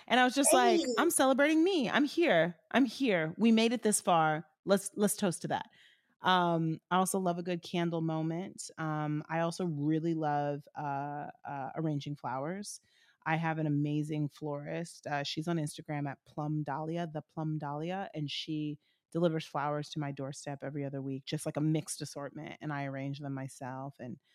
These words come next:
Speaker 1: um, I always turn on some good music, like, you know, Jasmine Sullivan, and then just get to tripping and snipping and <laughs> trimming and snipping and putting 'em in a pot. Um, that's, like, a,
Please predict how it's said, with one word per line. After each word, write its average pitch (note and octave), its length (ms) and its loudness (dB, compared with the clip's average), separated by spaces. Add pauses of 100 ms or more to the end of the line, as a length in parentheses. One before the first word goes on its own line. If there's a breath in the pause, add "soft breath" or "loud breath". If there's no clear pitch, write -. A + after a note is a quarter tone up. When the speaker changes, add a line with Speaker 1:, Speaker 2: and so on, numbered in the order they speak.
(320)
Speaker 1:
um, C3+ 400 -4
I D#3+ 100 4
always E3 260 4
turn E3+ 180 -2
on E3 120 -2
some D#3 180 -2
good D#3+ 280 2
music, E3+ 1000 6
like, C#3+ 180 -6
you E3 80 -6
know, D3+ 280 -4 (260 soft breath)
Jasmine F3 400 2
Sullivan, F3 720 6
and E3 100 2
then D#3+ 120 2
just D3+ 240 -6
get - 200 -2
to D3+ 160 -2 (240)
tripping C#4+ 260 -2
and A#3+ 140 4
snipping B3+ 320 2
and G#3 220 2
<laughs> A#4+ 720 4
trimming A4+ 280 4
and E4 140 4
snipping G4+ 380 -2
and D#4 220 2
putting - 200 0
'em D#4+ 100 0
in D#4 100 0
a C4+ 60 -2
pot. - 220 0 (520 loud breath)
Um, F3 680 6
that's, E3 240 4
like, E3+ 160 2
a, D3+ 180 0